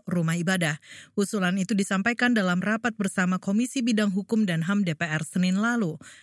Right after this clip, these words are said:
Menurut Riko, kontrol di tempat ibadah melibatkan masyarakat, bukan pengawasan penuh oleh pemerintah.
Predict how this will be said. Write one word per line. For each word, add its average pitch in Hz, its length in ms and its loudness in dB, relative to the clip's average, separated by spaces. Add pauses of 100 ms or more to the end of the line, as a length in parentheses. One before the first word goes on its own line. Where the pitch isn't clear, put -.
(160)
Menurut 190 400 2
Riko, 208 480 -2 (320)
kontrol 247 560 2
di 220 80 4
tempat 202 320 0
ibadah 185 320 2
melibatkan 185 560 0
masyarakat, 196 640 0
bukan 226 480 2
pengawasan 180 480 0
penuh 202 320 0
oleh 156 240 -2
pemerintah. 170 560 0